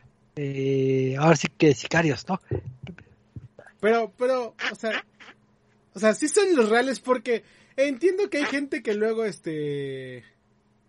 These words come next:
Speaker 1: Que luego se hace
Speaker 2: eh,
Speaker 1: pasar, ¿no?
Speaker 2: Ajá. Este
Speaker 1: Pues según esto, según esto, digo,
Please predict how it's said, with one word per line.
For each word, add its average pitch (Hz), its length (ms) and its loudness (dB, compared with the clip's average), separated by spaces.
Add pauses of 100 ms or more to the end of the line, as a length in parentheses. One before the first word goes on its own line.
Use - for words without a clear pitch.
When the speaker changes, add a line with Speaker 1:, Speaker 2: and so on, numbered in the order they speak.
(1080)
Speaker 1:
Que 156 100 6
luego 165 200 10
se 170 100 0
hace 165 100 4
Speaker 2:
eh, 165 40 4
Speaker 1:
pasar, 147 440 0
¿no? 175 140 -6 (220)
Speaker 2:
Ajá. 165 540 -4 (1800)
Este 151 520 -12
Speaker 1:
Pues 190 180 4
según 214 400 4
esto, 285 260 4
según - 840 -4
esto, 214 260 0
digo, 143 200 -8